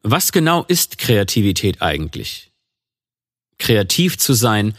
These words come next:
führt zu schöpferischem Handeln und bedeutet, etwas Neues zu schaffen oder ein Problem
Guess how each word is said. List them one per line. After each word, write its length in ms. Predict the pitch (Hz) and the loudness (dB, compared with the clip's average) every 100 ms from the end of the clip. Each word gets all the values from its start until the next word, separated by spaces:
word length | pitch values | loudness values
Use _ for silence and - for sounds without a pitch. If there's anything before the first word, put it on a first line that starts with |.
| - _ - | -12 _ -14
führt 300 | - 202 - | -2 -2 -2
zu 220 | - 151 | -2 0
schöpferischem 840 | - 139 - 127 98 95 92 85 | 2 0 0 -2 -2 -2 -2 0
Handeln 500 | 104 110 104 101 101 - - _ | 2 4 2 2 -2 -8 -20 _
und 120 | 135 123 | 0 0
bedeutet, 640 | 98 101 90 95 90 - | 2 2 2 0 -6 -8
etwas 300 | 95 101 101 | -6 -4 2
Neues 380 | 143 135 101 - | 2 4 0 0
zu 120 | - | -2
schaffen 460 | - 85 - 78 - | -4 -6 -8 -14 -6
oder 240 | - 175 | 0 0
ein 140 | 98 110 | 0 -2
Problem 640 | - 101 92 90 90 95 | 0 0 2 2 0 -2